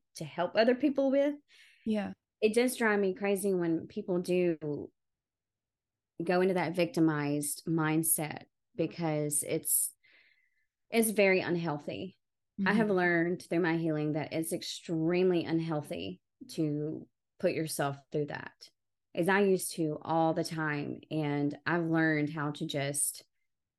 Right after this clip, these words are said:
Speaker 1: if I'm, if my mind starts to push me right into that zone, I just, I try so hard to pull myself out and be like, "You're not a victim. Whoever said this to you is, like you said, just projecting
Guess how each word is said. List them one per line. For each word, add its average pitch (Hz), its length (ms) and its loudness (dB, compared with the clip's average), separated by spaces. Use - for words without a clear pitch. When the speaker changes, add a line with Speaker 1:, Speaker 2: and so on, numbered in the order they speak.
Speaker 1:
if 185 140 0
I'm, 180 200 4
if 180 120 0
my 196 140 4
mind 185 460 4
starts - 400 -2
to 156 140 -2
push 208 260 4
me 180 140 6
right 160 340 4
into 185 240 2
that 156 320 -2
zone, 156 420 0
I 165 120 -2
just, 165 260 -6
I - 60 -6
try 165 300 -2
so 160 520 0
hard 156 260 0
to 147 140 -10
pull 156 140 -2
myself 139 480 -2
out 147 340 -6
and 165 100 -2
be 160 40 4
like, 147 260 0
"You're 156 80 2
not 156 340 2
a 165 60 -4
victim. 143 600 -4
Whoever 180 460 2
said 175 340 2
this 165 280 0
to - 140 -6
you 156 540 2
is, 147 720 -4
like 151 180 -2
you 165 60 0
said, 156 420 -2
just 151 200 -10
projecting 151 800 -6